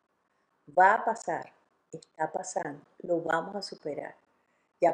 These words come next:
pronto va a estar la vacuna, ya cada día se saben nuevos medicamentos, mejores tratamientos, mejor manera de tratarlo. Y se sabe que algo que funciona súper bien es un tapaboca. Busca,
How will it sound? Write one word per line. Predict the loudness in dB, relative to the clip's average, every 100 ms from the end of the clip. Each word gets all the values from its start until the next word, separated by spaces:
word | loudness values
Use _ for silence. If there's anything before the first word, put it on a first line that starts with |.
| 6
pronto | 8 8 8 6 4
va |
a | 4
estar | 4 4
la | 4
vacuna, | 2 2 -2 -2 -2 -4 2
ya | 2 2
cada | 0 2 2
día | 0 -2 -4
se | -4
saben | 0 2 2 0
nuevos | 2 2 2
medicamentos, | -2 -4 -2 -4 -2 -6 -4 -6
mejores | -4 -2 -2 -2
tratamientos, | -6 -4 -4 -4 -6 -6 -6 -6
mejor | -6 -6
manera | -4 -4 0
de | -2
tratarlo. | -2 -8 0 4 4 2 -8 _ _ -20 -20 _
Y | 2
se | 4
sabe | 6 8 8 8
que | 8
algo | 8 6
que | 2
funciona | 0 -2 2 4 4 2
súper | 0 2 4 4 4
bien | 4 2 0 -2
es | -4 -4
un | -6
tapaboca. | -8 -4 -2 0 -4 -6 -18
Busca, | -2 4 6 6 2 0 -2